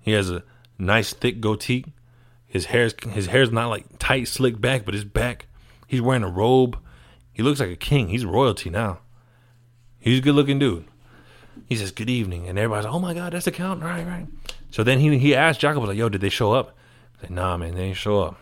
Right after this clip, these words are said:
So his girl didn't come. He's like, "All right, we gotta figure out how to, how to get to them." <sighs> So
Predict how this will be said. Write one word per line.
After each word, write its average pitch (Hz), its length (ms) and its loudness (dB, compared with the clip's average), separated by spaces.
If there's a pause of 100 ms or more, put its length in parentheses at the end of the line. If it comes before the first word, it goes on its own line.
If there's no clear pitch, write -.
So - 80 -6
his 92 100 -2
girl 117 200 4
didn't 98 180 0
come. 90 300 -10 (1400)
He's 95 100 -12
like, 87 80 -6
"All 92 80 0
right, 95 80 0
we 107 60 -2
gotta 110 140 2
figure 104 280 0
out 92 80 0
how 98 100 -2
to, 92 180 -4
how 107 180 -4
to 101 80 0
get 107 180 -4
to 101 80 -4
them." 92 300 -2 (1800)
<sighs> - 80 -8 (460)
So 120 360 -2